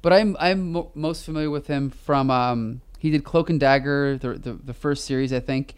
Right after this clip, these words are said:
He also did a few fill-in issues of Daredevil that were really good. And then he was also the regular artist on Spider-Man twenty ninety-nine.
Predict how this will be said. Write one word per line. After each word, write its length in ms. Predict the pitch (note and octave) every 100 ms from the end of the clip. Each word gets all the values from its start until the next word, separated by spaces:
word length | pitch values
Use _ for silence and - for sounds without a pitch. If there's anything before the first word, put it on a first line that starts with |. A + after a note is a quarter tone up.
| - - - -
He 140 | - E3
also 180 | E3
did 180 | D#3+ D#3
a 40 | D3
few 220 | - D3
fill-in 340 | - D3+ D3
issues 260 | C3+ - C#3+
of 140 | B2
Daredevil 500 | B2+ B2 B2+ B2 B2+
that 120 | A#2+ -
were 120 | B2
really 440 | A2+ B2+ C3 C3
good. 400 | A#2+ A#2+ B2 B2+
And 120 | -
then 100 | D3+
he 60 | E3
was 120 | E3
also 240 | E3 D#3+ F3
the 100 | C#3+
regular 420 | C#3 C#3 C#3+ C#3
artist 400 | B2+ C3 C3 -
on 320 | B2+ B2+ B2
Spider-Man 540 | A#2 - C#3+ C3+ C#3 B2+
twenty 280 | - C3+ C3
ninety-nine. 540 | B2 A#2+ A#2+ A2+ A2+